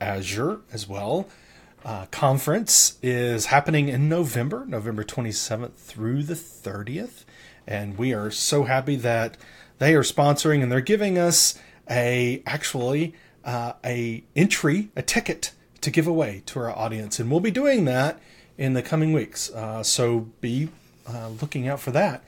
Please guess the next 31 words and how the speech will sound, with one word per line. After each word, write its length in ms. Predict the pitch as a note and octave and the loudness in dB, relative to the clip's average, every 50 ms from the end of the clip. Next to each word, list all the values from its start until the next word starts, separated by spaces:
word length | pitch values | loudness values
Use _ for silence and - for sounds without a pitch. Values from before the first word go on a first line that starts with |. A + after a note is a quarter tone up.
| - - - - - - - - - - | -20 -20 -20 -20 -20 -20 -20 -20 -6 0
The 400 | D3 D3+ D3+ D3+ D3+ D3+ D#3+ - | 2 4 6 6 4 4 2 2
E 120 | E3+ G3 A#3 | 6 6 6
S 100 | G#3+ - | 6 6
P 140 | - G3 | 4 4
C 240 | - - G#3+ F#3+ E3+ | 4 4 4 4 4
is 120 | D3+ C#3 D3 | 2 2 2
a 60 | D3 | 0
conference 540 | - E3+ E3+ E3 D3+ - F3 E3 - - - | 0 0 0 0 0 0 0 0 0 -2 -2
for, 680 | - - - C#3+ C3+ C3+ C3+ C3 C3 B2+ C3 C3 B2+ | -2 -4 -2 -2 0 2 2 2 2 2 2 0 0
that's 220 | B2 B2 A#2+ - | -2 -4 -6 -4
been 200 | - D#3+ D3 C3+ | -2 -2 -2 0
going 240 | C3 D3 C3 B2+ B2 | 0 0 0 0 0
on 200 | B2 B2 B2 A2+ | 0 -2 -2 -4
for 160 | - - G2+ | -4 -6 -8
a 60 | G2 | -8
while. 640 | G2+ A2 A2 D3 F3 F#3 F3+ F3+ F3+ E3+ E3 E3 D#3 - - - - - - _ | -8 -8 -10 -8 -6 -4 -4 -2 -2 -2 -2 -4 -6 -8 -16 -20 -20 -20 -20 _
One 160 | - - D3 G3 | -4 -2 0 0
of 80 | F#3 | 0
the 60 | B2+ G2+ F#2+ G#2 | 0 -2 -2 0
largest 400 | A#2+ C3+ D#3 C#3+ C#3 B2 - - | 2 4 4 4 2 0 -2 -2
ones 580 | A#2+ B2 B2 B2+ B2+ B2 A#2+ A#2+ A2 - - - - - - - _ _ _ | 0 2 2 2 2 2 0 -2 -2 -4 -4 -6 -12 -20 -20 -20 _ _ _
where, 600 | B2+ A#2+ A#2+ A#2+ A#2+ A#2 A#2 A#2 A#2 A#2 - - _ - | -4 0 2 2 2 2 2 0 0 -2 -6 -10 _ -12
you 80 | A2+ | -10
know, 280 | A2 G#2+ G#2 G2+ G2+ - - _ - | -10 -10 -10 -12 -14 -18 -20 _ -20
uh, 200 | G#2 G2+ G2 - | -20 -20 -16 -8
industry 420 | - B2+ B2+ C3+ - - - A#2+ A2 | -6 -4 -4 -2 -4 -4 -4 -4 -4
experts 540 | A2+ - - - A2 G#2+ A2 - - - A2 | -4 -4 -6 -6 -6 -6 -4 -6 -6 -8 -8
and 100 | G2 F#2+ | -8 -6
Microsoft 460 | G2 A2 - - - - A2 G2+ - | -8 -8 -8 -8 -6 -6 -8 -8 -8
people 500 | - A2+ - - A2 G#2+ G#2 G2+ G2 F#2+ | -10 -12 -8 -8 -8 -8 -8 -8 -10 -12
are, 140 | G#2+ - | -14 -16